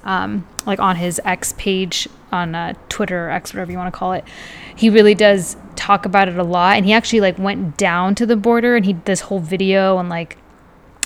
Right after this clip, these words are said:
I didn't see the whole thing, but it was, it was interesting that he, like, you know, he's calling attention to it,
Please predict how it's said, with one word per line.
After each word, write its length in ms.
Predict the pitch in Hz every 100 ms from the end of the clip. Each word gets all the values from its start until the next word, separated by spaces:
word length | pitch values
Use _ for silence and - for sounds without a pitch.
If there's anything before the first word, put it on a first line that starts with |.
| -
I 100 | 233
didn't 160 | 262
see 80 | 262
the 120 | 226
whole 140 | 208 196
thing, 300 | 196 196 190
but 100 | 190
it 60 |
was, 220 | 196 185 -
it 100 | 220
was 160 | 208
interesting 420 | 190 175 185 - 175
that 160 | 180
he, 160 | 190 185
like, 320 | 165 160 - - - -
you 80 | 226
know, 80 | 214
he's 360 | 196 208 - - - -
calling 320 | 202 214 208
attention 480 | 196 - 208 196 175
to 180 | - 185
it, 200 | 165